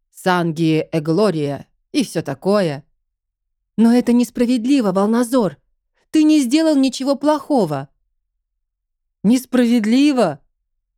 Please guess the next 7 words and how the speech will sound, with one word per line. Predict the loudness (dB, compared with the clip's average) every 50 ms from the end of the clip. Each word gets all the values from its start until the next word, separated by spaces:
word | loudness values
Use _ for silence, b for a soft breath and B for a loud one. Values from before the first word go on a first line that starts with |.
| _
фыркнул | _ -2 -2 -2 -2 -2 -4 -4 -2
мужчина. | -2 -4 -4 -6 -8 -10 -10 -10 -10 -10 -14 -16 _ _ _ _ _ _ _ _ _ _ _ _ _ _ _ _ _
"В | _ -4
какой | -2 -2 0 2 2 4 4
республике | 4 2 0 -2 -2 0 0 2 2 0 0 -2 -4
ты | -4 -2 -2 -2
живёшь?" | -2 -2 -2 -2 0 -2 -2 -2 -6 -10 -18 -20